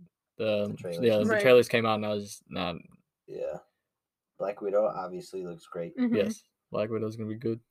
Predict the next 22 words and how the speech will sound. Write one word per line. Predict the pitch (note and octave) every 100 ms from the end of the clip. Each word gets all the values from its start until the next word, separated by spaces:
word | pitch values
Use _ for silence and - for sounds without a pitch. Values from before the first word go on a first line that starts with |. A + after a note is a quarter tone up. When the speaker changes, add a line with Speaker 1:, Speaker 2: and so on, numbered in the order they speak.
| _ _ _ -
Speaker 2:
Outside | G#3 G#3 - -
the | F#2+
Wire, | F#2 G2 C3 C#3
not | G#2 F#2+
sure | F#2+
what | F#2
that | F#2
is, | A2
but | G#2
it | F2+ E2+
looks | F#2 F2+
like | F#2
it | F2+
has | F#2+ F2+
Anthony | F#2 F2+ F2
Mackie, | F#2 F#2+ - D3
so | G2+
I'll | E2 D#2+ E2
probably | - F2 F2
be | F2+
watching | F2+ - G2+
that. | A#2